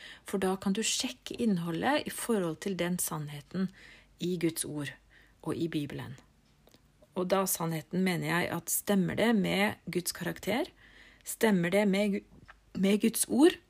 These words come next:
det du hører, eh, kan du på en måte sammenfatte det, at du, at du på en måte sikrer det, at dette her er Gud som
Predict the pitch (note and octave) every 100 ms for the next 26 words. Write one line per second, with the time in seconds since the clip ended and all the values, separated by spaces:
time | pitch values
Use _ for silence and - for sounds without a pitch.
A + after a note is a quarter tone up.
0 | - G#3 F3+ F3+ F#3 G3 G#3 D4+ - -
1 | - - _ - F#3 F3+ E3+ - - -
2 | G3+ G3+ G3 G#3 F#3+ D#3 - F#3 E3+ -
3 | G3+ D#3+ D3 - C#3+ - D#3 F3+ - _
4 | - - _ F3+ F3+ - D#3 F#3 G3 F#3
5 | D#3 - - - - - D3+ D#3 G#3 E3
6 | - D3+ D#3 D3+ C#3+ C#3+ - D3 D3+ D#3
7 | D3 - D#3 D3+